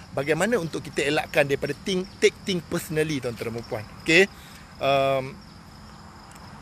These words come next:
perasan tak kalau kita naikkan some post, kan, tiba-tiba ada orang komen kat post kita,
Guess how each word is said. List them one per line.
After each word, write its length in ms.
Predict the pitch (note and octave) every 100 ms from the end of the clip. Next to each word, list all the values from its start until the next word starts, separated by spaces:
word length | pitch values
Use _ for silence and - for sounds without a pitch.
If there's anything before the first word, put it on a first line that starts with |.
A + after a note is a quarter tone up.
| - - - - - - - - -
perasan 320 | F#3+ - G3+ C#3+
tak 160 | A#2+
kalau 160 | C#3 C#3
kita 680 | - - D3 C3+ C3+ C3 C3+
naikkan 400 | C3+ D3 D3+ C#3+ -
some 320 | D3+ C3+ -
post, 320 | E3+ B2+ C#3+
kan, 160 | C#3+ F#3+ -
tiba-tiba 480 | B2+ C3 D3 C#3+ C#3
ada 160 | C3 C#3+
orang 80 | C#3
komen 400 | D#3+ E3 D3+ B2+
kat 160 | -
post 240 | - C3+ D3
kita, 320 | - C#3+